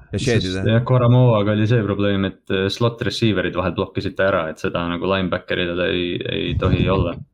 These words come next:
Speaker 1: Äh, ja siis Juju tuleb, tapab su ära, on ju. <laughs>
Speaker 2: No ei, no Juju Smith paneb su, paneb su põrandale, jah.
Speaker 1: <laughs> See paneb su
Speaker 2: Pole
Speaker 1: magama
Speaker 2: küsimust.
Speaker 1: ära, noh. <laughs> Aga ma
Speaker 2: Et noh, see nagu, jah,
Speaker 1: Mul
Speaker 2: see, ma, kuskilt ma,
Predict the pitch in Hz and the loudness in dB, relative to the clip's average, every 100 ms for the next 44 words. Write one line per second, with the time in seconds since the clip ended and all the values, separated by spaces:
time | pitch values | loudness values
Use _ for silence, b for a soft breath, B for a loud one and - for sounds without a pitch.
0 | _ _ _ _ _ - 113 127 139 151 | _ _ _ _ _ -4 2 4 4 4
1 | 151 156 - 185 175 147 151 160 147 135 | 2 0 0 0 2 0 2 0 0 -2
2 | - 185 170 120 113 151 - - - 147 | 0 0 2 2 2 2 0 -2 -2 -2
3 | - 107 104 101 104 101 127 147 165 139 | 2 2 4 2 2 4 2 2 2 2
4 | 127 - 107 104 - 107 110 113 107 - | 0 0 0 0 0 0 0 0 0 2
5 | 127 131 135 104 101 120 127 175 156 151 | 2 2 2 2 2 4 2 2 2 2
6 | 156 165 175 156 160 190 151 117 127 120 | 2 2 2 2 2 2 2 0 0 -2
7 | - 262 - 196 - 160 - 165 - - | 0 -4 -2 -4 -2 -6 -4 -8 -8 -16
8 | - - 143 151 151 147 139 117 - 123 | -16 -6 -2 0 2 2 2 0 2 2
9 | 120 117 120 123 123 - - 123 156 104 | 4 4 4 6 4 0 -2 2 2 2
10 | 104 98 110 - 117 113 90 - - - | 0 -4 -6 -8 -2 -2 -2 -6 -10 -8
11 | 127 147 - - - 104 | -2 -2 -2 -6 -2 0